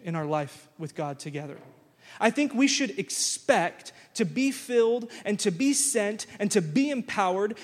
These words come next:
to use our gifts for the community, to build this community up, and then to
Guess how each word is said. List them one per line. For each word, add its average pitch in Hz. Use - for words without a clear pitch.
to 226
use 226
our 240
gifts 175
for 285
the 302
community, 196
to 240
build 247
this 254
community 220
up, 185
and 190
then 202
to 190